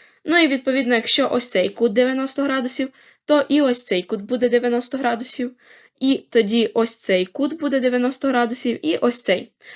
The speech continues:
Ну, власне, всі кути тут будуть дев'яносто градусів. Власне, в цьому і суть перпендикулярних прямих.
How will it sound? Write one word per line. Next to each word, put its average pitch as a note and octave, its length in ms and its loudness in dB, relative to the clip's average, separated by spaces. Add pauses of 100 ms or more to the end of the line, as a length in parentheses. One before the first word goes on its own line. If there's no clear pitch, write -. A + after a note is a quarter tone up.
(100)
Ну, E4 80 0
власне, C#4 320 2
всі - 180 -4
кути G#3 240 -2
тут A#3 160 -6
будуть G#3+ 440 -4 (180)
дев'яносто G#3 720 0 (300)
градусів. - 560 -2 (320)
Власне, B3 300 0
в A#3+ 60 -4
цьому B3+ 260 2
і G#3 40 0
суть D#4 240 -2
перпендикулярних G#3+ 800 -4
прямих. - 400 -6